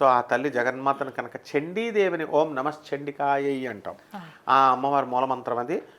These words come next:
Speaker 1: మూలమంత్రం మన దగ్గర ఉపదేశించుకున్న తర్వాత, గురువుల దగ్గర ఉపదేశించుకున్న తర్వాత చేస్తే బాగుంటుంది.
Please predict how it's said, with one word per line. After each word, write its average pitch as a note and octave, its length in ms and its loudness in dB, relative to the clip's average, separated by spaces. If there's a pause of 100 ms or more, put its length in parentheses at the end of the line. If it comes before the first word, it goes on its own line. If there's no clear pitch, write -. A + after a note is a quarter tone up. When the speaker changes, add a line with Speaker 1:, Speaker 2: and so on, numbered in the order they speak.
(140)
Speaker 1:
మూలమంత్రం C#3 520 -2
మన C3+ 120 -2
దగ్గర C3 520 -2
ఉపదేశించుకున్న D3 840 -2
తర్వాత, D#3 360 4
గురువుల C#3+ 320 0
దగ్గర C#3+ 220 0
ఉపదేశించుకున్న C#3 720 -6
తర్వాత C3+ 400 -2
చేస్తే C3+ 240 -6
బాగుంటుంది. A2+ 680 0